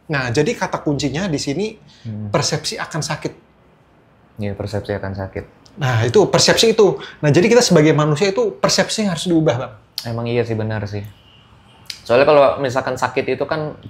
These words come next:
Speaker 2: pain itu tuh ada level ya, nggak, nggak serta-merta gue misalkan sakit nih, ngerasain hal yang sakit.
Speaker 1: Iya.
Speaker 2: Di lo tuh belum tentu sakit gitu.
Speaker 1: Hmm.
Speaker 2: Nah, itu tuh apa ya? Ya mungkin ada pengaruh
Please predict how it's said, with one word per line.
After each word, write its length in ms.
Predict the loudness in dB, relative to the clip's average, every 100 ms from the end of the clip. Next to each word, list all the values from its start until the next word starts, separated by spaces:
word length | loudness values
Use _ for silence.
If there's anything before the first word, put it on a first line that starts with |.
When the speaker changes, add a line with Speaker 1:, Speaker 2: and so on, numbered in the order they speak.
| -4
Speaker 2:
pain 200 | 2 2
itu 200 | 2 -4
tuh 100 | -2 -2
ada 140 | 0
level 300 | 0 0 -4
ya, 100 | -4
nggak, 200 | -2 -2 -4 -20 -20 -20 -4
nggak 200 | -2 0
serta-merta 680 | -2 -4 -4 -4 -4 -2 -2 -4 -8 _ -8
gue 200 | -4 -2
misalkan 340 | -4 -6 -6
sakit 280 | -8 -6 -6
nih, 120 | -6 -6
ngerasain 320 | -6 -4 -4
hal 160 | -4
yang 100 | -4
sakit. 320 | -6 -6 -6 -6 -10
Speaker 1:
Iya. 180 | -14 -14 -14 -20 -12
Speaker 2:
Di 200 | -2 2
lo 220 | 4 4
tuh 100 | 2
belum 220 | 2 2 2
tentu 200 | 0 -2
sakit 340 | -4 -4 -4
gitu. 240 | -4 -10 -12 _ _ _
Speaker 1:
Hmm. 200 | -14 -12 -12 -18 -20 -10
Speaker 2:
Nah, 140 | -6
itu 160 | -2 -2
tuh 240 | 0 0 0 -6 -12
apa 220 | -10 -4
ya? 220 | -2 -2 -6 -18 -20 -20 -16 -14 -12 -14 -16 -20 -20 _
Ya 160 | 0 2
mungkin 380 | 4 2 2 -2 -10 -10
ada 220 | 0 2 4
pengaruh 420 | 2 2 0